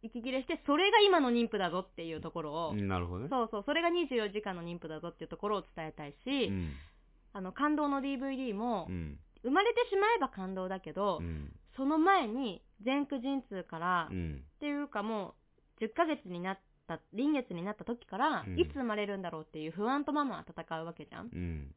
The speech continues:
Speaker 1: 中にはさ、「まだ生まれないよね、
Speaker 2: うん。
Speaker 1: 飲みに行ってきます」っていうパパもいるわけじゃん。
Speaker 2: うんうんうんうん。
Speaker 1: でも、じゃあいざ、妊-、出産、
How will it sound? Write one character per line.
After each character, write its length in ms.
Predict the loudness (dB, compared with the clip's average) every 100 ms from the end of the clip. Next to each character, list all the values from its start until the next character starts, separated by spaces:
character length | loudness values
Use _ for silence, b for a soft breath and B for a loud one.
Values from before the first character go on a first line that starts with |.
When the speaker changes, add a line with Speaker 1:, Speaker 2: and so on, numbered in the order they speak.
| -6
Speaker 1:
中 200 | -2 -2
に 120 | -2
は 100 | -4
さ、 260 | 2 2 2 b b
「ま 100 | 2
だ 80 | 4
生 60 |
ま 120 | 4
れ 100 | 2
な 140 | 4 4
い 40 |
よ 60 | 4
ね、 120 | 4
Speaker 2:
う 60 | 4
ん。 40 |
Speaker 1:
飲 60 | 4
み 80 | 2
に 80 |
行 40 | 0
っ 40 |
て 80 | -2
き 80 | 0
ま 240 | 2 2
す」 40 | 0
っ 20 |
て 80 | -2
い 40 |
う 40 |
パ 120 | 2 2
パ 80 |
も 120 | 0 -4
い 80 |
る 80 | -4
わ 100 | -4
け 120 | -6
じ 60 | -8
ゃ 40 |
ん。 40 | 0
Speaker 2:
う 20 |
ん 20 |
う 40 | 2
ん 20 |
う 20 |
ん 20 | 2
う 20 | -2 -4 -6 -6 -2
ん。 40 |
Speaker 1:
で 80 | 2
も、 280 | 4 4 0
じ 80 | 0 4 4 4 4
ゃ 100 | 4
あ 60 | 4
い 60 | 0
ざ、 40 | _ _ _ -2
妊-、 220 | 0 0 -2 -6
出 140 | -2 -2
産、 340 | 0 0 0